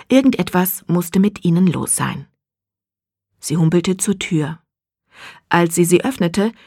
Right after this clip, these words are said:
schlug ihr ein kalter Luftzug entgegen, so dass sie einen Moment lang die Augen schloss,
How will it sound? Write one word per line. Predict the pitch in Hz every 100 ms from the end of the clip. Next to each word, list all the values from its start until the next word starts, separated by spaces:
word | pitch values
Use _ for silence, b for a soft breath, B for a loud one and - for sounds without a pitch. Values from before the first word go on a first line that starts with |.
| b -
schlug | - 226 240 -
ihr |
ein | 180 165
kalter | - 180 190
Luftzug | 170 180 - - 165 160
entgegen, | 160 165 165 175 165 b b b _ -
so | -
dass | 170 180
sie | -
einen | 180 196
Moment | 190 180 196 208
lang | 185 170
die | -
Augen | 190 208 180
schloss, | - 180 202 -